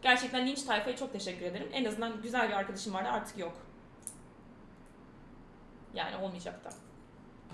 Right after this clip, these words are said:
<clears throat> Tamam, bıbı. Gerçekten çok şükür bu konudan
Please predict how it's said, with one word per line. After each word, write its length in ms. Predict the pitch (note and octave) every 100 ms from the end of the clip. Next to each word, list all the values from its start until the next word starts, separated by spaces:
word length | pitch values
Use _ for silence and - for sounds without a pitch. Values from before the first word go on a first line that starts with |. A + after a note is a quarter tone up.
| - - - - - - - - - - - - - - - - - - - - - - - -
<clears throat> 80 | - C4+ G#3+ - - - -
Tamam, 280 | C#4 A#3 G#3+
bıbı. 420 | A#3 G#3+ G#3+ - - - - - - - - - - - - - - - - - - -
Gerçekten 640 | C#4 E4+ - C4+ C4+ -
çok 180 | E4 -
şükür 320 | C#4+ C#4+ A#3+
bu 100 | C4+
konudan 540 | D4 C#4 C#4 C#4 -